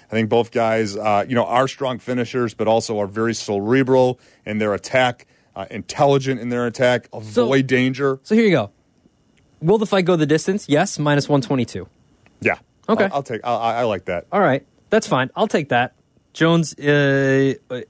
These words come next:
Speaker 2: not inside the distance, out the distance, outside the <laughs> distance.
Speaker 1: Out the distance. Outside the distance.
Speaker 2: Outside the di-, well, that's the opposite, right?
Speaker 1: Yeah.
Speaker 2: Outside the distance at minus one twenty-two.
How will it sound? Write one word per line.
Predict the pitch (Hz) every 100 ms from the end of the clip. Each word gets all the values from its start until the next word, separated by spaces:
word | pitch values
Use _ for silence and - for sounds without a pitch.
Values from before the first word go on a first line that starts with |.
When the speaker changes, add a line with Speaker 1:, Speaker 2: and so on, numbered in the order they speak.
| _
Speaker 2:
not | 139 147 151
inside | 135 127 135
the | 117
distance, | 113 - 104 -
out | 170 147
the | 147
distance, | 127 - 110 - - - - -
outside | 202 - 196 160
the | 135
<laughs> | 131
distance. | - - - - _
Speaker 1:
Out | 285
the | 190 - - -
distance. | - - - - -
Outside | 110 131 - 90
the | 170
distance. | 233 240 -
Speaker 2:
Outside | 214 208 185
the | 180
di-, |
well, | 147 151
that's | 185 -
the | 165
opposite, | 262 320 - 196
right? | 214 359 311
Speaker 1:
Yeah. | 214 214
Speaker 2:
Outside | - 220 226
the | 226
distance | 269 233 175
at | 175
minus | 180 196 185
one | 196
twenty-two. | 185 196 190 175 233 143